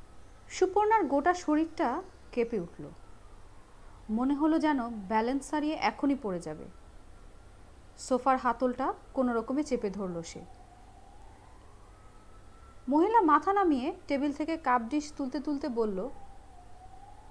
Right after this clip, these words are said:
"বৌদির কি শরীর খারাপ লাগে, মাথা ঘোরে?" সুপর্ণা সোফায় বসে পড়েছে,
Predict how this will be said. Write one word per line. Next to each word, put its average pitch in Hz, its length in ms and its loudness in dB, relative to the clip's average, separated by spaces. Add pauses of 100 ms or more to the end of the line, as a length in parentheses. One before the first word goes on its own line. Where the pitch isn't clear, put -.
(1700)
"বৌদির 208 360 0
কি 285 120 0
শরীর 214 340 0
খারাপ 262 360 0
লাগে, 320 400 0 (540)
মাথা 190 300 -2
ঘোরে?" 269 400 0 (3250)
সুপর্ণা 415 440 6
সোফায় 311 360 2
বসে 233 260 0
পড়েছে, 180 420 -4